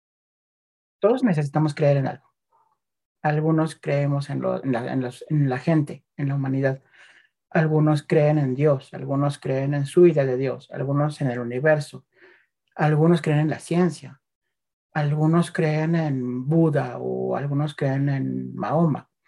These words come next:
Pero todos necesitamos creer en algo. Un ateo no es el que no cree, el que no cree en nada, sino simplemente ha renunciado a creer en ciertas cosas. Todos acabamos creyendo, porque la forma de construir la realidad, dado que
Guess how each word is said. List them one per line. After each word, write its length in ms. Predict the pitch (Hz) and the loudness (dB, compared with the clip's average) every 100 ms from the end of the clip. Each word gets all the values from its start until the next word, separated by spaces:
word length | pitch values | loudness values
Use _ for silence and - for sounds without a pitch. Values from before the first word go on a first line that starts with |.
| _ _ _ _ _ _ _ _ _ - | _ _ _ _ _ _ _ _ _ 2
Pero 220 | 175 170 | 2 4
todos 220 | 220 262 | 2 4
necesitamos 520 | 220 175 151 170 170 | 2 0 -2 -2 -2
creer 240 | - 135 143 | -2 -4 -2
en 80 | 196 | -2
algo. 260 | 175 123 _ _ _ _ _ _ _ _ | -4 -10 _ _ _ _ _ _ _ _
Un 180 | 175 175 | 2 4
ateo 360 | 185 185 175 175 | 4 4 4 6
no 240 | 175 147 | 4 2
es 260 | 143 143 139 | 0 -2 -6
el 100 | 147 | -12
que 160 | 139 131 | -8 -6
no 200 | 131 139 | -6 -6
cree, 460 | 139 135 131 - - | -4 -4 -4 -8 -8
el 140 | 143 139 | -6 -2
que 100 | 127 | -2
no 120 | 139 | 0
cree 180 | 165 147 | 2 4
en 60 | |
nada, 260 | 180 135 - | 2 0 -6
sino 320 | - 143 135 | -12 -8 -8
simplemente 640 | 131 147 151 143 139 131 - _ _ _ _ _ _ - | -2 0 2 2 2 -2 -4 _ _ _ _ _ _ -4
ha 100 | 156 | -2
renunciado 420 | 156 147 135 139 | 2 0 0 -2
a 60 | 143 | -2
creer 180 | 139 127 | 0 -2
en 80 | 127 | -2
ciertas 320 | 127 127 - | -6 -6 0
cosas. 320 | 165 139 - _ - - - _ _ _ _ _ _ _ _ _ _ _ | 0 0 -6 _ -20 -20 -20 _ _ _ _ _ _ _ _ _ _ _
Todos 260 | 160 170 170 | 4 4 2
acabamos 400 | 147 139 143 139 | -2 0 0 -2
creyendo, 440 | 135 147 151 135 | -2 0 0 -2
porque 240 | - 143 143 | -4 -4 -2
la 140 | 135 | -2
forma 260 | 165 160 160 | 0 0 0
de 120 | 160 | -2
construir 380 | 151 143 156 151 | -2 -2 -2 0
la 60 | |
realidad, 480 | 147 147 151 143 - | -2 -2 0 -2 0
dado 240 | 160 165 170 | 0 0 -2
que 220 | 127 | -6